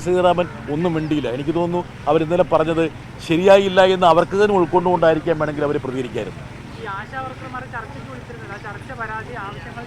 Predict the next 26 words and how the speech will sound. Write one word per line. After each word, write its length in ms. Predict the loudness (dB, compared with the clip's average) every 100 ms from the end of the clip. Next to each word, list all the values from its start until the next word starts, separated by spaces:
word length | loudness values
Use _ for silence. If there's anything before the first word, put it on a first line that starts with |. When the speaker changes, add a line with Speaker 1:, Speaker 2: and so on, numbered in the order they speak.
| -12
Speaker 2:
ചർച്ച 220 | -14 -14 -14
ചെയ്തില്ല, 260 | -12 -12 -12
അതുകൊണ്ട് 260 | -12 -14 -12 -14
സമരം 280 | -12 -14 -12
തുടരുമെന്ന് 520 | -12 -12 -12 -14 -14 -14 -14
നേതാക്കൾ 380 | -14 -14 -12 -14 -14 -14
തിരുവനന്തപുരത്ത് 520 | -14 -14 -14 -14 -14 -14
ആശാ 180 | -14 -14
വർക്കർമാർ 380 | -14 -14 -14 -14 -14 -10 -4
Speaker 1:
കേരളത്തിൽ 380 | -2 -2 -2 -2
നടക്കുന്ന 280 | -2 -2 -4 -2
ഒരു 60 | 0
കാര്യമാണല്ലോ. 540 | 0 -2 -4 -8 -12 -14 -16 -14 -14
നമ്മളിപ്പോൾ 340 | -12 -12 -8
ഇവിടെ 140 | -4 -4
ഇന്ന് 220 | -2 -2 -2 -2
ഈ 140 | 2 4
ആശാ 240 | 4 4 4
വർക്കറെ 300 | 4 0 -4 -4
സംബന്ധിച്ച് 360 | -6 -6 -6 -6
ഇന്നലെ 280 | -2 -2 2
പാർലമെൻറ്റിൽ, 520 | 0 0 -4 -4 -4 -4 -6 -12 -16 -16 -12 -8
ഏഹ്, 180 | -8 -8 -8
വിഷയം 300 | -8 -6 -6 -6
ഉന്നയിച്ചു. 380 | -8 -8 -8 -10 -14 -14 -16 -16 -12 -4
അതായത്, 380 | 4 4 6